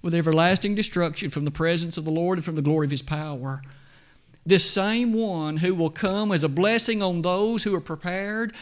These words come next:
will come in flaming fire on those that don't know him and haven't obeyed him.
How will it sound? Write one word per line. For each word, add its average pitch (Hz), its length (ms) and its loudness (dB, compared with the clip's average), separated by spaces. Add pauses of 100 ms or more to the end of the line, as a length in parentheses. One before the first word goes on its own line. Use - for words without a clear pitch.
(140)
will 202 200 4
come 233 320 6
in 220 100 8
flaming 240 460 8
fire 262 480 12
on 208 160 10
those 196 260 8
that 165 140 4
don't 156 220 6
know 139 280 2
him 120 260 -6 (300)
and 139 140 -2
haven't 135 240 0
obeyed 120 420 -4
him. 117 240 -12